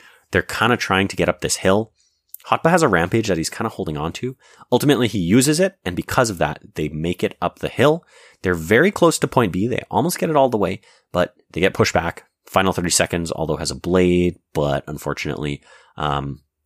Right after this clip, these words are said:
Sir Majid's Transcendence comes out. Uh, no one goes down on either side. Eventually,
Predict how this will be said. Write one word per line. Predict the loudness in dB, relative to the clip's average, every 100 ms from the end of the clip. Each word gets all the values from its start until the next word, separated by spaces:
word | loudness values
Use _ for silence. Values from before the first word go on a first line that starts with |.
| -12 -6
Sir | -2 0
Majid's | 0 -2 -2 -4 -2 -4
Transcendence | -4 -2 2 4 4 2 0
comes | 0 0 2
out. | 2 2 -2 -10 _ _ _ _ -8
Uh, | -6 -6 -6
no | 0 4 6
one | 6
goes | 2 2
down | 2
on | 2 0
either | -2
side. | -2 0 0 0 -2 -8 _ _
Eventually, | -2 0 0 -2 -2